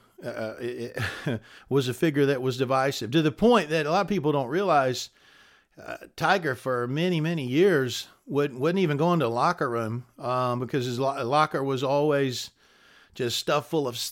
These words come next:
things and requests and all, and, and the, the pressures on him,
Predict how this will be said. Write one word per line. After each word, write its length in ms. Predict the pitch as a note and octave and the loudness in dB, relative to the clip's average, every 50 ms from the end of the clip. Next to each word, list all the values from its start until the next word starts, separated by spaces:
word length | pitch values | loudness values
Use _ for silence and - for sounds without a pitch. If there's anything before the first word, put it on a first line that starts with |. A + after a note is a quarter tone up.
| _ - | _ -4
things 420 | D#3+ D3+ D#3 D#3 D#3 D3+ C#3+ A#2+ A#2+ | -4 -2 -2 -2 -2 -2 -4 -4 -6
and 120 | A2+ A2+ | -8 -8
requests 680 | A2 G#2+ - - - E3+ D#3 D#3+ D3+ D3+ C#3+ - - - | -10 -10 -8 -2 0 2 4 4 4 2 0 -2 -6 -6
and 320 | A2+ A2 A2 G#2+ A2 - _ _ - - _ - | -8 -6 -6 -8 -8 -10 _ _ -20 -20 _ -2
all, 220 | - D3 E3 D3+ | 2 2 2 2
and, 240 | - C3 B2 B2 C3 | 2 -2 -4 -4 -4
and 560 | C#3+ C#3 C3+ C3+ C3+ C3 C3+ C3+ C3+ - - | -6 -6 -6 -6 -6 -6 -6 -8 -10 -12 -6
the, 100 | C3+ B2 | -6 -6
the 180 | B2+ C3+ B2+ A#2+ | -4 -4 -6 -6
pressures 520 | - - F#3 F3 F3 E3+ - E3 D3 C3 | -4 0 2 2 2 2 2 0 0 0
on 220 | D#3 D3+ D#3 D3+ C#3 | 2 2 2 2 2
him, 580 | D3 D#3 D3+ D#3 D#3 D3+ D3+ D3+ C#3+ C#3+ C3 | 0 0 0 0 0 2 0 0 0 -2 -4